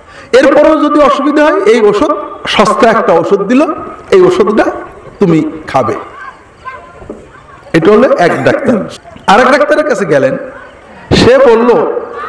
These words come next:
যে, "আসলে নিয়ম মেনে চলা দরকার, কিন্তু নিয়ম মানা তো কঠিন। যদি হাঁটতে পারেন ভালো, না হাঁটলে সমস্যা নেই,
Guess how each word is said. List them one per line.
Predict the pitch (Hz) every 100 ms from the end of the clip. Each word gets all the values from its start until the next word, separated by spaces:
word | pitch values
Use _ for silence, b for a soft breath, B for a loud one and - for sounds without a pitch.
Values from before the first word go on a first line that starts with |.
| - - -
যে, | 170 -
"আসলে | 233 - 311 311 330
নিয়ম | 233 214 214
মেনে | 214 226
চলা | 233 226 233
দরকার, | 190 165 - 208 175 135 - - -
কিন্তু | - 175
নিয়ম | 160 175 185
মানা | 139 139
তো | 139
কঠিন। | - - 233 220 - B B 196
যদি | 269
হাঁটতে | 269 262 311 254
পারেন | 254 294
ভালো, | 277 226 285
না | 240
হাঁটলে | 170 175 196
সমস্যা | 196 156 156
নেই, | 185